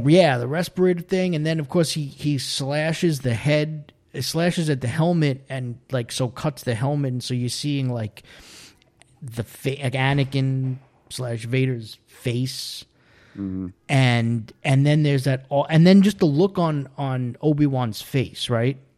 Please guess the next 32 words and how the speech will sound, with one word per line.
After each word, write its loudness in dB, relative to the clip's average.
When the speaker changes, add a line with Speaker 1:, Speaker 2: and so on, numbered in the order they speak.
Speaker 1:
Like, -6
the -6
Speaker 2:
Yeah. 0
Speaker 1:
emotion 0
as -2
he 0
realizes. -2
And -4
then -4
th-, -10
they -2
did -2
the -2
awesome 0
thing 0
where 0
th-, -8
the 4
voice 4
was 0
going 0
back -4
and 0
forth -6
between 0
Speaker 2:
Right. 0
Speaker 1:
Hayden 2
Christensen's 0
and 2
James 2
Earl 0
Jones's. -2